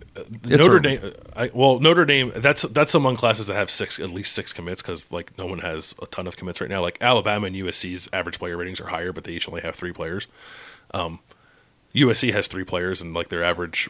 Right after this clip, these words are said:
Speaker 1: player rating is, like, a perfect prospect. <laughs> It's, like, ninety-nine point something. Uh, we'll see how that class fills out, but, um, it's ranked number two, but you gotta look a little deeper than that at the moment. And
Speaker 2: Well,
Speaker 1: it's
Speaker 2: here,
Speaker 1: not,
Speaker 2: yeah.
Speaker 1: it's not to say they're not gonna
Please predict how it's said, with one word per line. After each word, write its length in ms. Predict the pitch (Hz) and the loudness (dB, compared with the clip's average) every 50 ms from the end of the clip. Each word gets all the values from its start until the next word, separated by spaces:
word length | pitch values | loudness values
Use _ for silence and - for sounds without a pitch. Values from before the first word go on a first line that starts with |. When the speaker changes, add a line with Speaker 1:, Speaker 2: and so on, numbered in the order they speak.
| - | -6
Speaker 1:
player 240 | - - 95 87 90 | -6 -6 -4 -2 -2
rating 220 | 90 90 87 90 87 | -2 -2 -4 -4 -6
is, 80 | 82 | -6
like, 100 | 92 85 | -4 -6
a 60 | 82 | -4
perfect 360 | - - 101 87 - 90 - - | -4 -2 -4 -4 -4 -6 -6 -4
prospect. 440 | 85 90 - - 107 110 - - - - 906 - | -4 -4 -2 -2 -4 -2 0 0 0 2 2 2
<laughs> 200 | 906 762 762 - | 0 0 -2 -4
It's, 140 | 180 - - | -4 0 0
like, 160 | 170 - - 131 | 0 0 0 -4
ninety-nine 500 | - 104 110 110 104 101 90 - - 113 | -4 -2 -2 -2 -4 -4 -4 -4 -6 -4
point 220 | - - 107 - | -4 -6 -2 0
something. 400 | - - - 117 - 156 139 135 - - - - - - - - _ | 0 -2 -2 -4 -4 -4 -6 -6 -10 -12 -14 -14 -14 -16 -18 -14 _
Uh, 200 | - 113 104 98 | -2 -2 0 0
we'll 100 | 95 101 | 0 -2
see 200 | 98 - 110 101 | -2 -2 -2 0
how 100 | 98 98 | 0 0
that 160 | 92 90 87 - | 0 0 -4 -2
class 240 | - 92 87 - | -2 -2 -2 -2
fills 220 | - 92 87 82 87 | -4 -6 -6 -4 -4
out, 240 | 82 87 90 - - | -4 -4 -4 -6 -4
but, 220 | - 92 80 78 - _ _ - | -2 -2 -2 -2 -6 _ _ -4
um, 340 | 95 90 85 76 71 69 - _ _ _ _ _ _ _ _ _ _ _ _ _ _ _ _ _ _ _ _ _ _ _ _ _ _ _ _ _ _ _ _ _ _ _ _ _ _ - - | -4 -2 -2 -4 -8 -14 -20 _ _ _ _ _ _ _ _ _ _ _ _ _ _ _ _ _ _ _ _ _ _ _ _ _ _ _ _ _ _ _ _ _ _ _ _ _ _ -12 -8
it's 140 | 101 - - | -4 -2 2
ranked 220 | 123 127 123 - | 2 2 2 2
number 220 | 135 123 101 98 92 | 0 0 0 0 -2
two, 400 | - - - 104 98 92 92 90 | -2 -2 0 0 0 0 -2 -4
but 300 | - 87 80 78 71 - _ _ _ _ - | -4 -4 -4 -4 -6 -10 _ _ _ _ -14
you 80 | 92 98 | -8 -6
gotta 160 | 95 85 85 | -4 -4 -4
look 160 | 87 85 - | -6 -6 -6
a 40 | 92 | -8
little 160 | 87 78 76 | -10 -10 -10
deeper 280 | - 80 76 - 80 76 | -12 -12 -12 -12 -12 -14
than 120 | 76 76 | -12 -14
that 200 | 78 76 73 - | -14 -14 -14 -14
at 120 | 82 - | -14 -14
the 60 | - 76 | -14 -14
moment. 300 | 78 76 73 69 - - _ _ | -14 -14 -14 -16 -18 -20 _ _
And 200 | - 90 82 - - | -10 -10 -10 -8 0
Speaker 2:
Well, 100 | - 175 | 4 6
Speaker 1:
it's 100 | 175 226 | 6 6
Speaker 2:
here, 80 | 131 | 6
Speaker 1:
not, 180 | 117 110 - - - - _ _ | 4 2 0 -4 -12 -20 _ _
Speaker 2:
yeah. 220 | - 131 117 104 - - _ _ _ _ _ _ _ _ _ | -2 -2 -2 -2 -4 -10 _ _ _ _ _ _ _ _ _
Speaker 1:
it's 180 | 113 113 - - | -6 -2 0 2
not 280 | 156 127 123 123 117 | 2 2 2 0 0
to 80 | - 117 | -2 -2
say 260 | - - 123 113 110 | 0 0 2 0 0
they're 140 | 98 98 92 | 0 -2 -2
not 180 | 98 95 92 - | -2 -4 -4 -4
gonna 300 | 101 92 87 85 80 | -4 -4 -4 -6 -6